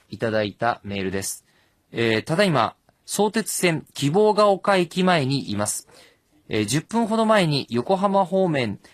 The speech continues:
上りの電車が走っていましたし、えー、三時十五分頃、えー、お仕事帰りに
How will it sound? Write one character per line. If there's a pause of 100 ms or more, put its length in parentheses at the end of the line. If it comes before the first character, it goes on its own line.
(220)
上
り
の
電
車
が
走
っ
て
い
ま
し
た
し、 (500)
え
ー、
三
時
十
五
分
頃、 (380)
え
ー、
お
仕
事
帰
り
に